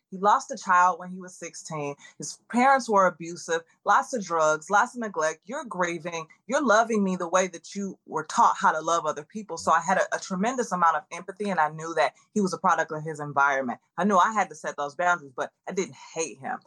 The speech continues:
And so, <laughs> you know, I, I told him that they couldn't, I wasn't gonna give them his location. And, you know, even to this day, you know, he doesn't do anything for my daughter, but my requirement of him, call me and let me know you're alive. That's, that's it. I know who you are. You've always been this person. I don't expect you to be anything else.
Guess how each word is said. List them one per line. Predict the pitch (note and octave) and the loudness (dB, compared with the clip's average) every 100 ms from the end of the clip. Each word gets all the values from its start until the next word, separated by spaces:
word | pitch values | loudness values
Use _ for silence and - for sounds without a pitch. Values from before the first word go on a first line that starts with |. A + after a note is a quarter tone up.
| - - | -20 -10
And | |
so, | - D#3 - F3+ | 0 2 2 0
<laughs> | |
you | G#3+ | 2
know, | F3+ | 4
I, | D#3+ F3+ D#3+ | 4 4 2
I | F3+ | 2
told | G#3 F3+ | 0 0
him | F3+ | -4
that | E3 | -10
they | D#3+ | -8
couldn't, | G3 F3+ F3+ F3 _ _ - | -4 -4 -6 -18 _ _ -2
I | F#3 | 2
wasn't | F#3 G3+ | 2 2
gonna | G#3+ G#3+ | 0 -2
give | G3+ G#3 F#3+ | 0 0 0
them | G3+ A3 | -2 -4
his | F#3 | -2
location. | F#3 F3 - E3 D#3 - D#3+ | -2 -2 -4 -6 -8 -10 -6
And, | D3 C#3+ C#3+ C#3 C3+ C3 - | -6 -6 -6 -2 -2 -4 -4
you | |
know, | D3 C3 | -2 -2
even | B3+ D#4 | -4 -8
to | B3 F3+ | -6 -4
this | D#3+ | -6
day, | C#3 D#3 C#3 B2+ _ _ _ | 0 0 0 -4 _ _ _
you | D3 | -4
know, | D3 | -4
he | F3 | -2
doesn't | A3+ G3 F3+ | -2 0 0
do | |
anything | E3+ E3 E3 C3 | -2 -4 -10 -4
for | |
my | D3 C#3 | 0 2
daughter, | D3 C#3+ C#3 | 4 4 2
but | B2+ D3+ B2 _ - | 2 0 0 _ 0
my | D3+ | 2
requirement | D#3 D#3+ F3 D#3+ D#3 D#3 | 2 2 2 2 -2 -12
of | |
him, | F3 D3+ - - | -12 -12 -14 -2
call | G#3 | 0
me | G#3+ | 2
and | G3 | 0
let | E3+ | -4
me | E3 | -4
know | D#3 | -4
you're | D3 C3+ | -2 -2
alive. | C3 G#2+ - - _ - | 2 2 2 -2 _ -4
That's, | D#3 F3 _ | -2 -4 _
that's | E3+ D#3 D#3 | 0 2 0
it. | D3 - - | -8 -8 -2
I | D#3 | 0
know | F3 F3+ F#3+ | 4 4 4
who | G3 | -2
you | F#3+ D#3 | 0 4
are. | D3+ D#3 | 6 4
You've | D#3 - | -2 2
always | E3 G#3 F3+ | 4 4 0
been | D3+ C#3+ | -8 -14
this | C3+ | -14
person. | - C3 - C#3+ | -8 -8 -6 0
I | D3 | 4
don't | F3 A#3+ | 4 2
expect | - F3 E3 | -2 -4 -4
you | D#3 | -10
to | D3 | -16
be | D3 | -14
anything | C#3 C#3 C3+ | -14 -8 0
else. | C3+ - | 0 -2